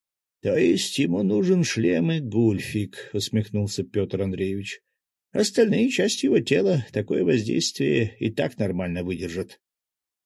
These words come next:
Да, глаза и пах закрыть нужно обязательно, и очень надёжно. Ну и остальное тоже.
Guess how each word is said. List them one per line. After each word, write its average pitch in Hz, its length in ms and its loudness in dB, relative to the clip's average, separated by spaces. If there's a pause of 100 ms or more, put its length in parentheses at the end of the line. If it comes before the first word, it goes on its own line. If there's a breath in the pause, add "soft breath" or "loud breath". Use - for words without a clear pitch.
(320)
Да, 98 340 -4 (320 loud breath)
глаза 104 460 0
и 151 160 -2
пах 123 260 -2
закрыть 117 400 0
нужно 101 240 -2
обязательно, 87 640 -6
и 95 60 -4
очень 139 320 0
надёжно. 85 560 -4 (720)
Ну 127 240 2
и 165 180 4
остальное 147 580 4
тоже. 104 360 4